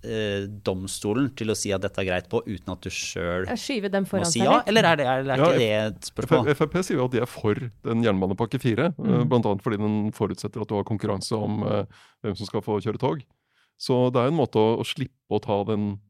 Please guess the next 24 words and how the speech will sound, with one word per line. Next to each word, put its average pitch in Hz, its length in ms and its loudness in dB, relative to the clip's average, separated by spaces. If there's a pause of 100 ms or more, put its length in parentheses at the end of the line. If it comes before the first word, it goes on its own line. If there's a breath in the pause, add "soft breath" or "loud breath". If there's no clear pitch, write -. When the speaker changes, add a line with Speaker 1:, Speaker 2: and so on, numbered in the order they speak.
(400)
Speaker 3:
ta 104 220 -2
den 101 180 0
vurderingen 107 480 0 (160)
selv, 151 320 -2
og 117 80 0
den 107 160 2
belastningen, 117 540 -2 (120)
og, 113 280 2 (420 soft breath)
og 131 220 0
at 131 80 -6
de 131 100 0
har 98 280 -2
en 104 320 0
diskusjon 104 480 -2
i 98 40 0
F - 120 -8
R 104 40 -2
P 98 220 -4
om, 98 260 -2 (380 soft breath)
om 107 160 0
myndighetsoverføring, 95 840 0
eh, 98 280 -2
skjer 98 240 -2
dette, 98 160 -4